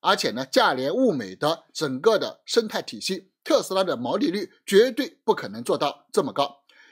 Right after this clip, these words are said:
那么市场的净利率呢，这个呢我们就不多说了。其实讲白了，毛利率、净利率都是和中国的这个电动汽车的生态环境有很大的关系。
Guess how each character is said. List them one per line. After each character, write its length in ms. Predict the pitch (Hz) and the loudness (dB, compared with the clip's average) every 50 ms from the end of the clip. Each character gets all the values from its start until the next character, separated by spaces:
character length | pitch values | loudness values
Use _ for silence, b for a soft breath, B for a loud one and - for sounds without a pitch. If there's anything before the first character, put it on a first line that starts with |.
| b b b | b b b
那 120 | 247 247 | 2 4
么 100 | 247 240 | 4 4
市 160 | 220 - 330 | 2 2 -2
场 160 | - 165 139 | -4 -4 -6
的 80 | 147 156 | -6 -4
净 240 | 156 - 262 226 185 | -2 -2 -2 -2 -2
利 80 | 170 | -2
率 240 | 139 143 175 165 147 | -2 2 2 2 2
呢， 140 | 123 113 - - - | 2 -2 -6 -4 -4
这 80 | 214 | -4
个 80 | 180 160 | -2 -2
呢 180 | 127 117 107 95 | -4 -4 -6 -8
我 80 | 110 | -6
们 80 | 120 131 | -6 -4
就 120 | 135 175 | -4 -4
不 100 | 143 170 | -4 -4
多 140 | 143 165 165 | -2 -2 -2
说 120 | 160 185 185 | 0 0 0
了。 160 | 175 - - - | 0 -2 -4 -4
其 100 | - 180 | -4 -4
实 260 | - 175 180 - - - | -2 -2 -4 -6 -6 -8
讲 140 | - 110 101 | -10 -10 -8
白 120 | 110 120 | -4 -2
了， 200 | - - - b b b | -2 -2 -4 b b b
毛 160 | b 147 170 | b 2 4
利 140 | 208 208 185 | 4 4 4
率、 160 | 180 185 170 | 2 0 -4
净 180 | 151 - 208 185 | -4 -4 -4 -2
利 80 | 175 156 | -2 -2
率 180 | 170 185 - _ _ _ | -2 -2 -6 _ _ _
都 160 | - 240 240 220 | 2 4 4 4
是 120 | - - | 0 -4
和 160 | - 127 131 | -8 -8 -4
中 240 | - 247 240 113 110 | -2 -2 -2 -2 -2
国 160 | - - 107 | -6 -6 -2
的 200 | 123 151 143 - b b b b b | -2 -2 -2 -2 b b b b b
这 80 | - 170 | -4 -2
个 200 | 156 139 - - - | -2 -2 -2 -2 0
电 160 | - 226 196 | 2 2 2
动 100 | 180 170 | 0 -2
汽 140 | 160 - 160 | -6 -8 -8
车 100 | - 170 | -6 -6
的 100 | 143 117 | -6 -6
生 160 | - - 190 | -4 -6 -4
态 120 | 175 180 143 | -4 -4 -4
环 180 | - 117 120 | -6 -6 -4
境 200 | 131 180 - - _ _ | -2 -4 -4 -4 _ _
有 120 | - 139 147 | -4 -4 -4
很 140 | - 123 113 | -4 -4 -6
大 80 | 127 | -6
的 80 | 127 117 | -4 -4
关 160 | 127 131 139 | -4 -6 -6
系。 220 | - 131 - _ | -6 -8 -10 _